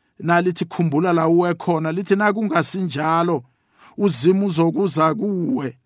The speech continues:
Uthi nakafikako, ngi-, ngisuse ilithi lesibani endaweni nalo, na ungaphendukiyo." Ngamanye amagama, isibani impilo yakho.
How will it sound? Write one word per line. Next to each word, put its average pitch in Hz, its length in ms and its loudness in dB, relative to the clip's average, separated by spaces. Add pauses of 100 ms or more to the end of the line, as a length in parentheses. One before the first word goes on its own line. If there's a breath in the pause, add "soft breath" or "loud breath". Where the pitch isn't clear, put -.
(360)
Uthi 185 320 2
nakafikako, 196 800 0
ngi-, 165 340 -2
ngisuse 180 880 -2 (300 soft breath)
ilithi 190 560 0
lesibani 170 1080 -2 (260 soft breath)
endaweni 151 640 0
nalo, 127 680 -6 (280)
na 147 120 -2
ungaphendukiyo." 135 920 -2 (300 loud breath)
Ngamanye 156 280 -2
amagama, 170 460 -2
isibani 160 600 2
impilo 151 380 -2
yakho. 123 500 -8